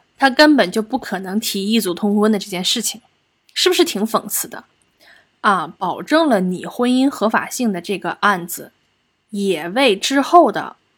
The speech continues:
同性婚姻合法化提供了一个案例，提供了一个裁决判例。但是你认为同性婚姻就该不合法，你的异族通婚就应该合法，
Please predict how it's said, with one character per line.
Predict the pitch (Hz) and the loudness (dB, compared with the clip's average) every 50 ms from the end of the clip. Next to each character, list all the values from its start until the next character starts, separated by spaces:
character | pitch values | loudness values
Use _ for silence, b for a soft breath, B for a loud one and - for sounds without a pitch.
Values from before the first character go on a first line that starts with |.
| _ _ | _ _
同 | - 190 202 220 | -6 -2 -2 0
性 | 226 339 320 247 | 0 2 2 0
婚 | 226 233 233 226 220 | 0 0 0 2 2
姻 | 226 233 233 240 | 4 4 2 2
合 | 247 - - 185 202 | 0 0 -2 -2 -2
法 | 208 - - - | 0 -2 -2 -2
化 | - - - 202 175 - - 233 - _ _ | -6 -6 -4 -4 -4 -4 -6 -14 -20 _ _
提 | - - - 190 196 | -14 -10 -8 -6 -4
供 | 214 285 302 285 240 | 0 0 2 2 2
了 | 202 | 0
一 | 190 185 180 | -2 -4 -6
个 | 185 196 190 | -4 -4 -4
案 | - 202 233 220 190 190 202 | -2 0 0 0 0 -2 -4
例， | 240 220 - - - _ _ _ _ _ _ | -4 -4 -6 -6 -12 _ _ _ _ _ _
提 | - - 214 214 | -10 -8 -6 -4
供 | 220 269 269 254 | -2 -2 0 0
了 | 220 180 | 0 -2
一 | 180 | -2
个 | 190 196 | -4 -4
裁 | - - - 175 175 185 | -4 -6 -8 -8 -8 -8
决 | 214 - 175 170 | -6 -6 -8 -8
判 | - - 269 262 202 180 190 | -4 0 0 0 0 -2 -6
例。 | 190 190 170 - - _ _ _ _ _ _ _ | -8 -8 -8 -10 -12 _ _ _ _ _ _ _
但 | 262 254 240 | 2 2 4
是 | - 277 247 | 4 4 4
你 | 226 196 180 170 131 | 4 4 2 -2 -4
认 | 170 208 233 233 220 196 | -2 0 0 2 2 0
为 | 180 165 165 165 180 - _ _ _ _ _ _ _ _ | -2 -4 -4 -6 -10 -14 _ _ _ _ _ _ _ _
同 | - 220 233 | -2 0 0
性 | 262 339 311 285 | 2 2 0 2
婚 | - 285 277 | 2 2 2
姻 | 277 269 | 2 2
就 | 247 269 240 | 2 2 4
该 | 247 240 | 4 2
不 | 240 240 254 220 | 4 2 -2 -2
合 | - 190 190 | -2 -4 -4
法， | 190 202 175 185 | -4 -4 -4 -4
你 | 190 170 170 | -6 -10 -8
的 | 170 196 | -6 -6
异 | 226 226 | -4 -4
族 | 226 214 220 233 | -4 -4 -6 -4
通 | - 294 294 294 | -2 0 -2 0
婚 | 294 320 320 311 | 2 2 2 2
就 | 302 226 | 2 0
应 | 180 165 | -2 -4
该 | - 175 180 185 | -4 -6 -6 -6
合 | - - 180 175 | -8 -8 -8 -8
法， | - 180 151 - | -6 -6 -10 -10